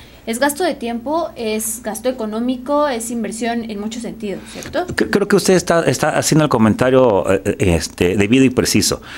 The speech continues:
Speaker 2: Se invirtió mucho tiempo por, so-, por, por personas, este, eh, eminencias en, en su área, en, en la cuestión jurídica, filosófica, de participación, eh, pero yo creo que el resultado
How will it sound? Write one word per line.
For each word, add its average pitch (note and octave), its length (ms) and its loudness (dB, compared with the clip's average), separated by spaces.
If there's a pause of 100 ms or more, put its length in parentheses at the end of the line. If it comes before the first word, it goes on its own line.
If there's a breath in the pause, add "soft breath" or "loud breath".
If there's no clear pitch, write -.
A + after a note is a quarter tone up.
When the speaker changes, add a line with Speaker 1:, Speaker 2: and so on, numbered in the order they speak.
(220 loud breath)
Speaker 2:
Se A#2+ 340 4
invirtió A2+ 540 4
mucho D3 300 2
tiempo C#3+ 420 4
por, - 160 0
so-, A2 180 0
por, G#2 200 0
por G#2 400 2
personas, B2+ 580 4
este, E2 1300 2
eh, A2 120 0
eminencias A#2 600 4
en, E2 180 -2
en F#2+ 140 0
su A2 160 0
área, B2+ 140 2 (600 loud breath)
en, F#2 220 0
en F#2+ 120 2
la G2 80 0
cuestión A#2 320 0
jurídica, G#2+ 520 0
filosófica, G#2 760 0
de F2 100 2
participación, A2 880 -2 (480 loud breath)
eh, G2+ 260 2 (120)
pero G#2+ 200 4
yo B2+ 160 4
creo F#3+ 200 2
que G3 80 2
el F3 80 4
resultado G#2 640 0